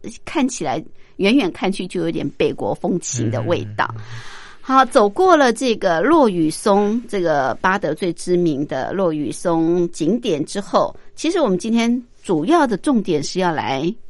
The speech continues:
Speaker 1: 感受一下客家文化风情，
Speaker 2: 对，
Speaker 1: 对不对？
Speaker 2: 对，对，
Speaker 1: 那
Speaker 2: 嘿。
Speaker 1: 怎，怎么看得到啊？
Speaker 2: 哎，这个，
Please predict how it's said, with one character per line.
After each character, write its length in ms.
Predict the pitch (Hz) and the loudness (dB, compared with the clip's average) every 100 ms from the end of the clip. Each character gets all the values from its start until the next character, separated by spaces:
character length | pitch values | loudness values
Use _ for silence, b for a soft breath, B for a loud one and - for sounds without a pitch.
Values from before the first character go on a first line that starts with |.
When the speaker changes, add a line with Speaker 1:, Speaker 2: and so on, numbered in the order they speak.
| - | -14
Speaker 1:
感 220 | - 147 156 | -4 -4 -2
受 200 | - 175 | -2 -2
一 120 | 156 | -2
下 340 | - 165 117 - - | -4 -4 -6 -10 -12
客 200 | - 262 | -4 -2
家 240 | 196 185 170 | 0 0 0
文 240 | 143 143 | -2 -4
化 200 | - 143 | -4 -6
风 240 | 147 143 - | -6 -6 -6
情， 260 | - - | -8 -6
Speaker 2:
对， 160 | 120 104 | -4 -2
Speaker 1:
对 100 | 156 | 0
不 80 | 107 | 0
对？ 140 | 120 - | 0 -2
Speaker 2:
对， 140 | 95 | -8
对， 120 | 71 - | -10 0
Speaker 1:
那 120 | 339 | 2
Speaker 2:
嘿。 60 | - - | 2 -2
Speaker 1:
怎， 200 | - - | -10 -6
怎 140 | 208 | -2
么 100 | 175 392 | -2 -2
看 260 | - 269 | 0 2
得 100 | 190 | 2
到 200 | 160 190 | 2 2
啊？ 240 | 156 87 233 b b b b b - | 4 0 -4 b b b b b -10
Speaker 2:
哎， 320 | 127 117 117 | -6 -6 -6
这 160 | - 220 | -6 -2
个， 760 | 170 135 131 127 127 127 127 | 0 2 2 0 0 -2 -2